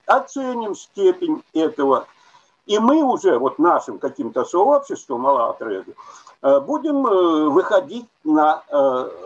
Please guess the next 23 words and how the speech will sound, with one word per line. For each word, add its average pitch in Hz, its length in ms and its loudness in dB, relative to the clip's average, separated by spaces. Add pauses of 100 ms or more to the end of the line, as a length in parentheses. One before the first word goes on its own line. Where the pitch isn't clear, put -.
(800)
национальное 151 680 -2
правительство. - 580 -8 (100)
Мы 139 140 -6
не 240 80 -2
можем 110 320 0
вот 110 200 -10
как 117 180 -2
бы 110 100 -10
даже 131 280 -2
в 131 80 -8
наших 127 360 -4
разговорах 147 580 -2
игнорировать, 156 640 -4 (140)
что - 320 -4 (380)
мир 233 260 -4
состоит 151 600 -2
из 151 120 0
государств, 156 600 -2 (120)
что - 140 -16
есть 311 240 -8
государственные, 127 840 -6 (460)
э, 110 100 -8
границы 226 760 -2